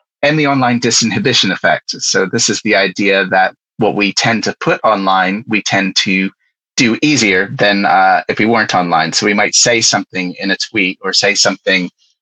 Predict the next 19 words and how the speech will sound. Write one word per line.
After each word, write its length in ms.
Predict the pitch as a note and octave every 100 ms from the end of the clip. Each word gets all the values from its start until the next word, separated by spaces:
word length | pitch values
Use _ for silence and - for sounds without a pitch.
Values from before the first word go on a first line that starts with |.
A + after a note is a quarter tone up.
| _ _
in 100 | G#2
a 40 |
message, 680 | G#2 C#3+ - G2+ F#2 - - -
um, 380 | G2+ F#2+ F#2+ F#2+ -
that 180 | G2 G2
we 100 | G2
would 180 | F#2+
be 120 | F#2 G2
reluctant 600 | G2 G#2+ A#2 - C#3+ -
to 100 | C3
say 440 | - G2+ F#2 A#2+ -
face 240 | - F#2+ -
to 80 | -
face. 440 | G#2+ E2+ - - _ _ _ _ _ _ _ _ _ _ _ _ -
So 140 | B2+
you 80 | A#2+
can 140 | G2+
imagine 420 | G2+ A#2+ B2 A2+ F#2+
how 280 | G2 G2